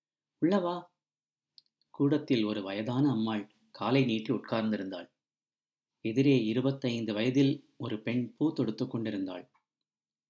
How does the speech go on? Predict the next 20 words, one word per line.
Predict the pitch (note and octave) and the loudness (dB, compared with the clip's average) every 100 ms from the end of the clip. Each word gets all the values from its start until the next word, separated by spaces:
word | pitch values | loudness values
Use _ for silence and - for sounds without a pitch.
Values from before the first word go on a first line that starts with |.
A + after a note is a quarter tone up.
| _ _ | _ _
பக்கத்தில் | - - D3+ - A#2 G#2+ | -8 -6 -2 2 2 0
கருப்பு | - A#2+ C3+ D3 | -4 -4 -2 -2
புடவை | C3+ A#2+ A#2+ A#2 A2 - | 0 -2 0 -2 -4 -2
கிழிசல் | A#2+ C3 C3+ B2+ G#2+ | 2 4 4 2 2
மீது | G#2+ A#2 C3+ | 0 2 0
ஒரு | G#2+ G2+ | 0 -2
நாலு | G2 A#2+ D3 | -2 0 2
வயது | B2+ G#2+ G#2 | 2 0 -4
பெண் | - A#2 B2+ A2 _ _ _ - | -4 0 0 -2 _ _ _ -6
குழந்தை | B2 A#2 A#2 G#2+ | -2 -2 0 -2
உறங்கிக் | G2+ A#2+ C#3 C#3 | -2 0 0 0
கொண்டிருந்தது. | G#2+ G2+ F#2 F#2 F2+ - _ _ _ _ _ _ _ - | -2 -2 -4 -6 -10 -16 _ _ _ _ _ _ _ 0
கூடத்திலேயே | C#3 D3 D3 C#3+ C3 A#2+ C3 C3+ A2 _ _ _ - | 4 4 2 2 4 4 2 2 0 _ _ _ -2
தூளியில் | C#3+ D#3 D3 A#2+ | 2 6 6 6
ஒரு | G#2+ G#2 | 2 0
சிறு | C3+ C#3 | 2 0
குழந்தை | C#3 A2 A#2 A#2+ | 2 -2 0 -2
உறங்கிற்று. | G2+ F#2+ F#2+ - - - _ _ _ _ _ _ _ - G#2+ | -2 -2 -4 -6 -12 -16 _ _ _ _ _ _ _ -6 -2
பாபுவை | G#2 C#3 D#3 B2+ - | 0 2 2 2 0
பார்த்ததும் | G#2+ A2 A2+ B2 G#2+ - | -4 -4 -2 0 -2 -4